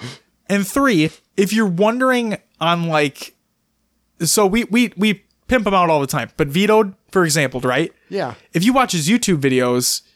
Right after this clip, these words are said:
Speaker 1: he talks in depth about, um, paying attention to spawns and what he, where, like, and paying attention to death cams. Because if you pay attention to a death cam, you can find where people are gonna go.
Speaker 2: Yeah.
Speaker 1: Therefore, you can anticipate that upon spawn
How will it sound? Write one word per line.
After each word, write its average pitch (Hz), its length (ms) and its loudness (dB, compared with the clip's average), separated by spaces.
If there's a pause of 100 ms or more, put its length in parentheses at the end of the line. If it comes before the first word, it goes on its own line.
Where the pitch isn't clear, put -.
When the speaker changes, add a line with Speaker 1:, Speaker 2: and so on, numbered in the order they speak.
(160)
Speaker 1:
he 247 240 2
talks 190 460 -4
in 170 240 -2
depth 160 340 -2
about, 135 440 -2 (120)
um, 127 560 -6 (500)
paying 190 200 0
attention 180 360 -2
to 151 80 0
spawns 156 440 -2
and 151 220 -2
what 160 140 2
he, - 140 -18
where, 156 380 0
like, 143 280 -4
and 156 180 -2
paying 190 180 0
attention 160 320 -2
to 139 80 0
death 131 220 -4
cams. 214 460 -2 (920)
Because 165 240 0
if 214 60 2
you 269 80 2
pay 262 120 0
attention 220 360 -2
to 151 40 4
a 160 60 2
death 254 180 0
cam, 143 220 -4
you 151 60 -2
can 156 120 -4
find 190 300 -2
where 151 60 0
people 160 300 -2
are 147 80 0
gonna 139 180 -2
go. 143 320 -2 (300)
Speaker 2:
Yeah. 143 340 -2
Speaker 1:
Therefore, 190 320 2
you 208 160 2
can 196 120 -2
anticipate 165 640 -2
that 143 220 -2
upon 139 320 -6
spawn 135 480 -2